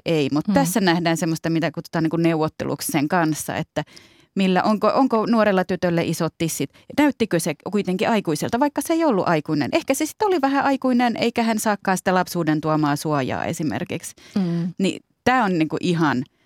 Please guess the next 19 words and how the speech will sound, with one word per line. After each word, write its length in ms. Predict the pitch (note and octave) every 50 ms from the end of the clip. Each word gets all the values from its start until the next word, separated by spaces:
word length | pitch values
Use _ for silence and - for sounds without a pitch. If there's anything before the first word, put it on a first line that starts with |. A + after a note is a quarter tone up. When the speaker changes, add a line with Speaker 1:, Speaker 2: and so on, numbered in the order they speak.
| _ _ _ -
Speaker 1:
pöyristyttävää 680 | - D#3+ D#3 D3+ D#3 D3+ - D3+ C#3 _ - D#3 D3+ D3 D3
ja 120 | D#3 C#3+
ehkä 200 | - E3 - F#3 -
osoittaa 460 | F3 F#3 - F#3+ F#3+ _ - - D#3+
sen, 220 | - - D#3+ D#3
että 160 | D3+ D3+ - -
kun 120 | - E3+
vaaditaan, 640 | D#3+ F#3 F#3 G3 F#3+ F#3 F3+ - E3 D3+ D3 C#3+ D3 - _ _ _ _ _ _ _ _ _ _ _ _ - - - - - - -
äh, 160 | E3 D#3 -
niinku 200 | D#3+ E3+ D#3 F3
tiukempia 540 | - - F#3+ F#3 - F#3+ F3 D#3 E3+ E3 E3+
rangaistuksia 800 | D#3+ E3+ E3+ E3+ E3 D#3+ E3 - - E3 E3 - - F3 D#3+
tai 200 | - - D#3+ D#3+
lakeja, 500 | E3 E3+ F3 E3+ - F3 D#3+ D#3+ D#3 D3+ C#3+ - - - - - - -
niin 120 | D4 - -
eihän 320 | - A3+ A#3+ A#3+ A#3 G#3 F#3
se 180 | - F#3+ F3 - - -
laki 420 | - G#3 A3 G#3+ - G#3 F#3+ F3+ - -
koskaan 500 | G3+ G3+ G3 - - - E3 D#3 D3+